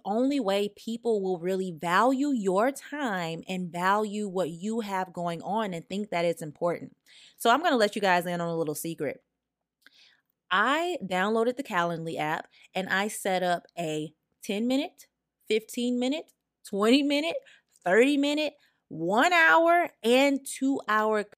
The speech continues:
convo calendar. And I send those Calendly links to my family. Now, if you don't know what Calendly is, Calendly is an online scheduling app that you can hook up to your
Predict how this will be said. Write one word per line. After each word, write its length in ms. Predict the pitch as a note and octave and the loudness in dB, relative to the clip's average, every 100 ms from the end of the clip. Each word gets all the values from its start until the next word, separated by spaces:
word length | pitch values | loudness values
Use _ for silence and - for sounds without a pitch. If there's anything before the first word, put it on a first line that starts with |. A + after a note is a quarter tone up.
| - | -10
convo 560 | G#3+ G#3+ B3 A#3 A3 | -2 0 2 4 2
calendar. 640 | G3 F#3 F3 G3+ A3+ B3+ C4 - | 0 2 2 4 2 0 0 -4
And 160 | G3 | -6
I 160 | G3 E4 | -4 -4
send 460 | - - B3 C4 | -8 -2 0 2
those 300 | A3 G#3+ G#3 | 4 4 2
Calendly 520 | - F#3 F#3+ A3 A#3+ B3 | -4 -2 -2 -2 -4 -2
links 380 | B3 C4+ C4 - - - | -2 -2 -4 -18 -18 -12
to 220 | A3 A#3 A#3 | -6 -4 -2
my 260 | G3+ F#3+ | -2 -2
family. 540 | F3 F3+ F#3 E3+ D3+ - - - | -4 -4 -4 -6 -10 -14 -20 -8
Now, 120 | F#3 | -6
if 80 | G3 | -4
you 80 | B3+ | -2
don't 100 | C#4 | 2
know 120 | B3 | 2
what 140 | G#3+ | 2
Calendly 640 | - F3 F#3 F3+ E3 D#3+ D#3 | 2 0 2 -2 -4 -2 -2
is, 120 | D#3 | -2
Calendly 500 | G#3+ A3 C4 B3+ B3 | -2 0 0 -2 -4
is 340 | F3 F#3 F#3 D#3 | -2 0 -2 -4
an 180 | F3+ F3 - | -4 -4 -4
online 540 | E3+ F#3 G3+ F#3+ F3+ | -4 -2 -2 -2 -2
scheduling 540 | F3 - E3+ F#3 G3+ G#3+ | -4 -6 -4 -4 -6 -6
app 260 | G3+ A3+ - | -6 -4 -4
that 180 | F3 G3 | -6 -6
you 60 | |
can 120 | F#3 F3 | -10 -8
hook 180 | F#3+ | -6
up 140 | F3+ - | -6 -6
to 120 | - | -10
your 300 | F3 D#3 D3+ | -8 -4 -6